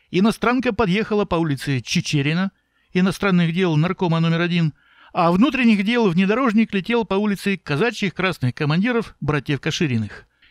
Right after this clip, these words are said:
Именно летел, торопился с мигающей люстрой и с сиреной,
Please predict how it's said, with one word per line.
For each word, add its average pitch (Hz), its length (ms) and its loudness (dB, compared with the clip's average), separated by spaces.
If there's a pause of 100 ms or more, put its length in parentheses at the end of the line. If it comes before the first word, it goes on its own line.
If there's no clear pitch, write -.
Именно 226 420 2
летел, 170 520 -2 (380)
торопился 175 680 0
с - 80 -10
мигающей 165 560 0
люстрой 156 440 -2
и 139 200 -6
с 107 80 -10
сиреной, 151 640 -2